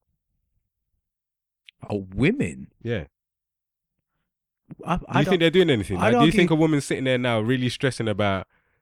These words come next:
Speaker 2: how, like,
Speaker 1: Yes, but
Speaker 2: about
Speaker 1: different things. So, i e, the man would, would, would traditionally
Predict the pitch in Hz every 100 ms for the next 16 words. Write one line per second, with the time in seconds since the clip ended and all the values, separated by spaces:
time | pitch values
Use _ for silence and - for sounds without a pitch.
0 | _ - 120 110 104 69 98 185 90 143
1 | 104 104 202 - 156 - 180 117 87 -
2 | 120 - - 139 147 143 120 127 143 175
3 | 180 143 135 120 110 120 110 104 113 -
4 | - _ _ _ _ _ - 151 120 170
5 | - 104 80 73 98